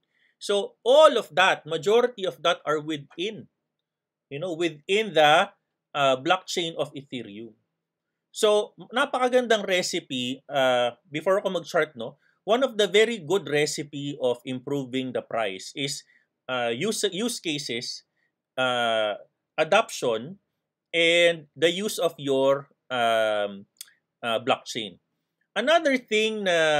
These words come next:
ta-, tatandaan ninyo, medyo ito, nasa research ko to, no? Meron tayong tinatawag na freezing, na tinatawag, or embargo, or tinatawag nating moratorium, no? Ah, hanapin ko lang mabilis yan, ha? So, freezing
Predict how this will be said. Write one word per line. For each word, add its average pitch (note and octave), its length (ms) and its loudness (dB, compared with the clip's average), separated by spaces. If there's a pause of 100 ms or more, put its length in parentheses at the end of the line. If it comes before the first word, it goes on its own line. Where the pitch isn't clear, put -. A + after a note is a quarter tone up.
(380)
ta-, - 240 -10
tatandaan F#3+ 560 2
ninyo, E3+ 160 -2
medyo C#3+ 800 0
ito, C#3+ 400 2
nasa B2+ 240 -2
research B2+ 480 -4
ko B2 80 -6
to, A#2+ 240 -2
no? G#2 240 -16 (320)
Meron D#3+ 320 -2
tayong E3+ 160 2
tinatawag C#3+ 560 0
na C3 160 -6
freezing, B2+ 640 -8
na G#2 80 -10
tinatawag, A#2 720 -4
or A2 320 -4 (320)
embargo, B2 800 0
or A#2 320 2
tinatawag B2 560 -2
nating B2 320 -6
moratorium, A#2+ 880 -2 (560)
no? B2+ 320 -6
Ah, A2+ 400 -4
hanapin B2+ 320 -6
ko C#3 80 -2
lang C3+ 80 -2
mabilis B2+ 400 -6
yan, B2 160 -4
ha? B2 160 -8 (240)
So, D3+ 160 -2
freezing F3 960 0